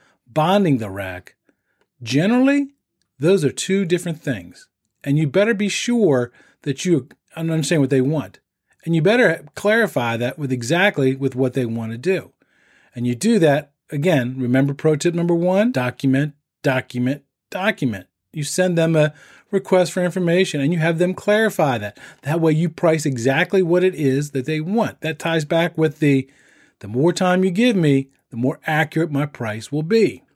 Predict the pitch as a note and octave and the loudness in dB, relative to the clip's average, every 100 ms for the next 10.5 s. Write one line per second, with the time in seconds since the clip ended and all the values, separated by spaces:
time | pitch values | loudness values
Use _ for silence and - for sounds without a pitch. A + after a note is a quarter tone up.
0 | - B2+ C#3+ C#3+ D#3 D3+ C#3+ D3+ C3+ C3 | -8 0 2 4 2 0 0 0 0 -6
1 | - C#3+ C#3+ C3 G2 - _ _ B2+ A#2+ | -2 0 0 -4 -10 -18 _ _ -4 0
2 | C3+ C3 D3 C#3 A#2+ - D3 D#3 D3 - | 2 2 2 0 0 0 0 0 -6 -2
3 | D#3 C3 G2+ - _ - - C#3 C3+ C3 | 0 2 -2 -14 _ -20 -10 0 2 2
4 | A#2+ _ _ _ E3 D3+ C#3+ C3+ C3 - | -2 _ _ _ -2 2 4 4 0 0
5 | C#3+ D3+ A#2+ G2+ - _ _ _ _ - | 0 0 -4 -10 -14 _ _ _ _ 0
6 | D3 C#3 - A2+ A#2 A#2+ G#2 G#2+ - - | 2 2 -2 -4 -2 -2 -4 -12 -20 -20
7 | _ _ _ _ _ _ B2 C#3 D#3 D#3 | _ _ _ _ _ _ -2 2 2 2
8 | F3+ F#3+ E3 C#3+ D#3+ E3+ E3+ D#3+ F#3+ D#3 | 2 2 2 2 2 0 -2 0 2 0
9 | G#2 F#2+ _ - D3 E3 G3 F#3+ F#3 F#3+ | -2 -12 _ -4 -4 0 0 0 0 -2
10 | F3 F3 F#3+ A#2+ - | 0 0 0 -4 -8